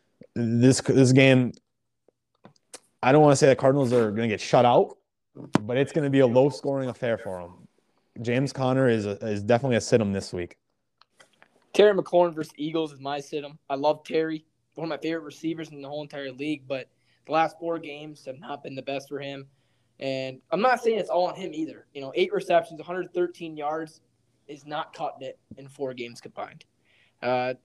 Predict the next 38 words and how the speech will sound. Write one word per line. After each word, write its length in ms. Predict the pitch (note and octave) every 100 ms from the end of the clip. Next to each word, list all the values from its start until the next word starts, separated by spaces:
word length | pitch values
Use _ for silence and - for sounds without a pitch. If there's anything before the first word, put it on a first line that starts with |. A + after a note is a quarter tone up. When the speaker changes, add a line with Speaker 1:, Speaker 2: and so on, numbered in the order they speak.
| -
Speaker 2:
and 80 | D3+
I 20 |
see 140 | C#3+
the 120 | F3 E3
Eagles 240 | F3 D#3+
making 300 | D#3 D#3 D#3
it 100 | C#3+
tough 200 | E3 C#3+
for 80 | C#3+
Heinicke 440 | C#3+ D3 C#3 D3
and 80 | C#3+
that, 140 | C#3 - C3+ -
uh, 200 | C3+ B2
that 180 | C#3 D3
Washington 400 | D#3 D3+ C#3 C3
offense 300 | B2+ - B2
once 160 | C3+ -
again. 260 | B2 B2 B2+
They're, 240 | C3+ C3+ -
they're 100 | D#3+
falling 280 | - B2+ B2+
apart. 340 | - B2 A#2+ -
They, 280 | E3 D#3 - _ _ _ _
they 80 | -
have 80 | E3
so 80 | E3
many 140 | D3+
covid 300 | C#3 C3 C3
cases 380 | C3 C3+ C3+ B2
and 80 | B2+
everything. 320 | B2+ B2+ B2+
They're, 180 | B2 B2+ - _ _ _ _ _ _
they're 80 | -
half 260 | A#2+ C#3 C3
a 60 | B2
team 280 | C3 B2
right 160 | A#2 A2
now. 260 | A2+ A2+